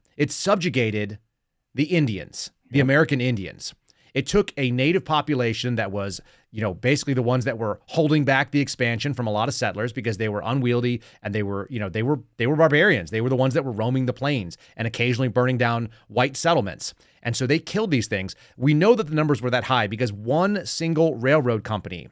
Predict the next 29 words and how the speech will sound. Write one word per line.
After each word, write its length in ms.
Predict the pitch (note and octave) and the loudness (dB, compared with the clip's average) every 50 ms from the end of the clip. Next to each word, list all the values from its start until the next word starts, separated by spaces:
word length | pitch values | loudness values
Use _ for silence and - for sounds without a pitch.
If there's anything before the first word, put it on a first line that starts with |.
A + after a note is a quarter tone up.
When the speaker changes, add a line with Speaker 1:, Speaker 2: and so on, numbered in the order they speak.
| _ _ _ _ _ _ _ _ _ _ _ _ _ _ | _ _ _ _ _ _ _ _ _ _ _ _ _ _
Speaker 1:
shipped 280 | - - - D#3 - - | -4 -4 -2 -2 -4 -6
five 480 | - - - D3+ C#3 C#3+ D3+ D#3+ E3+ E3 | -14 -6 -2 0 2 2 2 2 0 -2
hundred 640 | - - - - C3+ D3 C#3 C3 C#3 C3+ B2 A2 | -4 -10 -8 -4 -2 -2 0 2 2 0 0 -4
thousand 720 | - - _ - C3 A#2+ B2 B2+ B2+ A2 A2 A#2 A2+ A2+ A2+ - - _ _ - | -10 -18 _ -2 0 2 2 2 2 2 0 -2 -2 -4 -6 -10 -16 _ _ -4
buffalo 420 | G2+ B2+ C3 C3+ - - G2+ F2+ | 0 2 2 2 2 0 0 0
hides 320 | F#2 G2+ F#2+ F2+ F#2 F#2 | 0 0 -2 -2 -4 -6
back 240 | E2+ - A2+ A2+ A#2 | -2 -2 0 0 0
to 60 | - | -2
the 200 | B2+ C3 G#2 B2 | -2 -4 -2 -2
East 280 | A#2 G#2+ F#2+ F2+ - - - - _ | -2 -4 -4 -4 -8 -12 -16 -20 _
between 280 | - A#2+ - - B2+ A#2+ G#2+ | -10 -6 -2 0 -2 0 0
eighteen 280 | B2 B2+ A#2+ - B2+ | 0 -2 0 -2 -2
seventy-two 420 | A#2 - B2+ A2+ A#2 A2 - B2 A2+ | -2 -2 -2 -2 -2 -2 -2 -2 -2
and 80 | G#2 | -2
eighteen 260 | G2+ G2 - G#2 G2 | -4 -6 -6 -8 -10
seventy-four, 580 | - - G#2 F#2 F2+ F#2 - - F2 - - - _ _ _ _ - | -8 -6 -6 -6 -6 -10 -12 -14 -16 -16 -16 -18 _ _ _ _ -12
according 320 | - - - A#2 A2 G2+ | -10 -4 -2 -2 0 0
to 80 | G2+ G2 | -2 -4
this 100 | G2+ F2 | -4 -4
article. 280 | G2 E2+ D#2+ - F2+ | -4 -6 -6 -8 -8
This 160 | F2+ G#2 - A#2+ | -8 -6 -6 -6
is 80 | A2 | -6
coming 240 | - - A2+ A2 G#2 | -6 -4 -4 -4 -4
from 160 | - G#2 G2 | -6 -6 -6
all 160 | - G#2+ A2 | -4 -2 -2
that's 180 | G#2+ G#2+ F2 - | -2 -2 -4 -6
interesting 320 | G#2+ G2 - F#2+ - G2 | -6 -8 -8 -8 -10 -8
dot 220 | F2+ F2+ E2+ E2+ - | -6 -6 -8 -8 -8
com. 260 | - E2+ D2 - - | -10 -10 -10 -12 -14